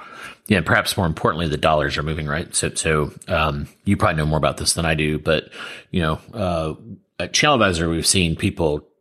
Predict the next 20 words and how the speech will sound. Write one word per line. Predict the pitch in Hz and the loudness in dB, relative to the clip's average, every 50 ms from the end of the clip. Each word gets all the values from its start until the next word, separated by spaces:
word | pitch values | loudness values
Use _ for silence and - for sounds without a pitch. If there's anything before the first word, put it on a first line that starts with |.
| - - | -10 -4
kind | - 92 82 | -2 -2 -2
of | 78 69 | 0 -2
go | 85 80 | -2 -4
through | - - 85 | -2 -2 -2
this | 82 - - | -2 0 0
life | 85 80 80 | 0 2 2
cycle | - - 82 80 - 69 76 | 2 0 -2 -2 -4 -6 -6
of | 78 76 - | -6 -6 -4
testing | - - 95 - - - 95 | 0 0 0 2 2 0 2
a | 87 | 2
little | 87 87 80 | 2 2 2
bit | 80 90 82 | 2 2 2
on | 80 80 | 2 2
Amazon | 80 82 82 82 78 - 82 80 82 | 2 0 0 0 0 0 0 2 2
ads | 82 80 80 80 82 82 78 78 - - | 2 2 2 2 0 0 0 -2 -2 -2
and | - 85 76 | -2 -2 -2
then | 80 80 80 80 82 82 80 78 | -2 -2 -2 -2 -2 -4 -4 -6
kind | 78 - 85 85 80 | -4 -2 0 0 0
of, | 78 82 - | 0 -2 -2
like, | 78 73 73 - | -4 -4 -4 -6